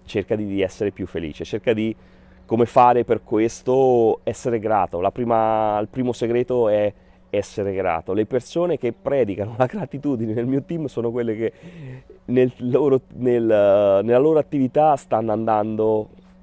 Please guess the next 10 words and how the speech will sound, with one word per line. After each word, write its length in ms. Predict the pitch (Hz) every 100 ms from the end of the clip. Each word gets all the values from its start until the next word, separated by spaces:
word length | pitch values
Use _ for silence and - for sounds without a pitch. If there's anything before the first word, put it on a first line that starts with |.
| -
stanno 340 | - - 110
andando 400 | 113 113 113 113
meglio 540 | 117 120 123 123 143 - - - - - -
e, 520 | - 107 98 98 101
e 80 | 113
quindi 320 | - 131 156
stamattina 1200 | 127 107 101 - 120 135 135 101 90 92 92 92 85
ho 120 | -
deciso 380 | 98 - 98 117
di 720 | 101 90 92 90 87 85 85